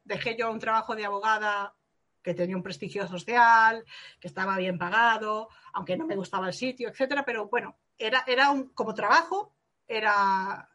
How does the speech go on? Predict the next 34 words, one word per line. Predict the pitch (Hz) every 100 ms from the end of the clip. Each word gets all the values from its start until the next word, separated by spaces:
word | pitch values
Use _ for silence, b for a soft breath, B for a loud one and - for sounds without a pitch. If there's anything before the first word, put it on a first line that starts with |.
| _ _ _
era | 254 233
un | 190
buen | 180
trabajo, | 185 180 - 208
¿no? | 339 _ B B B B B B B _ -
Eh, | 247 247 247
pues | - 240 -
mi | 240
primer | 240 240 294
motivo | 339 330 320 330
fue | - 294 311 370 -
para | 226 196
tener | 208
la | 240
vida | 240 240
que | 196
yo | 190
quería, | 180 190 147 - _ _ _ _ _ _ -
para | 180 185 185 185
elegir, | 185 180 - 202 208 208 202
pues, | 220 196
ayudar | 196 190 185 196
a | 190
la | 190
gente, | 277 285 269
ser | 254 208
feliz | 202 196 196
con | 208
lo | 190
que | 180
hago, | 190 269 254 233 240
poder | - 185 180
tener | 196 180
flexibilidad, | 190 - 185 180 185 226 254